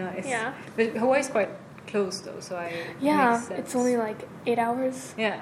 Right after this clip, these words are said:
Speaker 2: on a plane.
Speaker 1: So it's quite,
Speaker 2: Mm-hmm.
Speaker 1: quite easy to come here.
Speaker 2: Yeah.
Speaker 1: So, um, how come you live in Hawaii?
Speaker 2: So my dad is from Pennsylvania and my mom is from Japan, and, um, they met in Hawaii.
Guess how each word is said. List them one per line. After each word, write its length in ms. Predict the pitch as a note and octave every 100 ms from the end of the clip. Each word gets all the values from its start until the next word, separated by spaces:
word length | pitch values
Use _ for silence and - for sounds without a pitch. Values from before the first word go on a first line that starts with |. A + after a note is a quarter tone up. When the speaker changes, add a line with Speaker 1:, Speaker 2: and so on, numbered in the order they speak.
| -
Speaker 2:
on 100 | B3+
a 60 |
plane. 360 | B3+ C4+ C4 C#4
Speaker 1:
So 60 | -
it's 200 | - -
quite, 320 | F#3+ E3 -
Speaker 2:
Mm-hmm. 360 | B3+ C4 B3 B3+ -
Speaker 1:
quite 180 | F#3 F3+ - - -
easy 200 | - F3+
to 80 | F3
come 220 | F#3 F3
here. 180 | E3+ - C4
Speaker 2:
Yeah. 320 | B3 A#3 A#3 -
Speaker 1:
So, 400 | - - G3+ F#3+ F#3+
um, 440 | F3+ F3 F3 F3 - - - - -
how 180 | A#3
come 600 | A#3 C4+ C4 B3+ A#3 G#3+
you 120 | G#3 G3+
live 160 | G3
in 80 | F#3+
Hawaii? 600 | F#3 G3 G3 F#3+ F#3 - - - - - -
Speaker 2:
So 720 | - - B3 A#3 A#3 A#3 C4+ C#4+
my 140 | B3 A#3+
dad 240 | A#3+ B3+
is 120 | D4+ -
from 140 | C#4
Pennsylvania 680 | B3 A#3 A3+ A3+ A3 A#3 A#3+
and 120 | D4 A3+
my 140 | A3+
mom 240 | A3 A3
is 140 | A#3 A3+
from 460 | - G3 A3 A3 A3+
Japan, 580 | A3+ A3+ A3 A3+ A#3+ B3+ - - -
and, 460 | A#3+ A3+ A3+ A3+ - - - - - - - - - - C4
um, 520 | A#3 A#3 A3+ A#3 A#3 - -
they 140 | B3 A#3+
met 300 | B3 C#4+ - -
in 160 | B3+ B3+
Hawaii. 460 | A#3 A3+ A3 A#3+